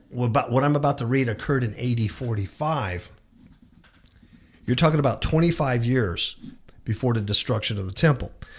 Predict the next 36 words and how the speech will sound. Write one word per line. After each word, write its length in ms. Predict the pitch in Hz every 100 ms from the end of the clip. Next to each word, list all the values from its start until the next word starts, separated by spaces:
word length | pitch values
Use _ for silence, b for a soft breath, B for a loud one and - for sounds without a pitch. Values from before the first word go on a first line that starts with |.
| B B B
So 540 | - 143 131 123 - - - _ _
if 180 | - 123
you 80 | 123
look 220 | 143 170
at 220 | 170 131
Christ 520 | - - 175 180 170 -
being 180 | 147 135
resur-, 560 | 135 139 135 - 123
you 100 | 139
know, 60 | 131
resurrected, 680 | 120 147 147 135 139 139 107
died 240 | 120 139
and 100 | 135
resurrected 520 | 131 123 113 127 127
around 260 | 110 104 104
A 160 | 123 127
D 140 | 120
thirty, 540 | 107 160 160 135 101 85 - _ _ _ - _ _ -
you 140 | 131 127
had 120 | 120
about 240 | 113 117
forty 380 | - 151 165 175
years 680 | 170 156 180 160 117 - -
until 260 | - 127 131
the 80 | 123
destruction. 680 | 107 - - 147 - 98 76 - b b b b b b -
So 280 | 156 135 117 120 120
at 160 | 147 123
this 160 | 170
point, 340 | - 170 156 117
the 80 |
church 340 | 110 - 170 170
age 240 | - 151 123
was 160 | 117
going 300 | 107 127 117
on. 340 | 120 135 92